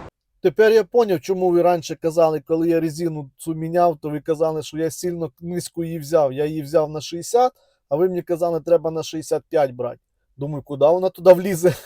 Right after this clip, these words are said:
<laughs> Оказується, там іще місто <laughs> останеться. Ну, цю гуму якраз ушатаю до зими, я її не буду міняти. Ну, а зимою вже куплю на шістдесят п'ять,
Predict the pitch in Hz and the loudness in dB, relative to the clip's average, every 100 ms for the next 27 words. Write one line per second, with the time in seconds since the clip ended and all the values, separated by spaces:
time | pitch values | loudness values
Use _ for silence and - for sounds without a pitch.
0 | 151 - - 185 175 160 180 175 175 185 | -12 -10 -10 2 4 4 -2 -2 0 0
1 | 180 170 180 175 185 - 165 254 294 - | 0 -2 -2 0 -2 -2 -8 0 2 4
2 | 226 - - - 180 160 143 - 175 - | 2 2 -2 -2 -4 -4 -10 -12 -12 -14
3 | - _ _ _ _ _ _ _ _ 403 | -20 _ _ _ _ _ _ _ _ -2
4 | 392 277 - 277 233 262 247 220 202 190 | -2 -2 0 2 6 6 4 2 0 2
5 | 208 196 - 196 190 - 208 190 160 165 | 0 0 -4 -4 -2 2 2 2 2 -2
6 | 139 147 135 113 _ _ 147 160 160 156 | -2 -4 -4 -8 _ _ 0 0 -2 -4
7 | 160 151 156 147 143 127 - _ _ _ | -6 -6 -8 -8 -6 -8 -10 _ _ _
8 | 220 208 165 196 190 175 156 160 175 151 | 0 0 2 0 2 2 2 -4 -8 -8
9 | 160 151 135 143 127 135 - 135 - | -8 -6 -8 -10 -8 -8 -6 -8 -8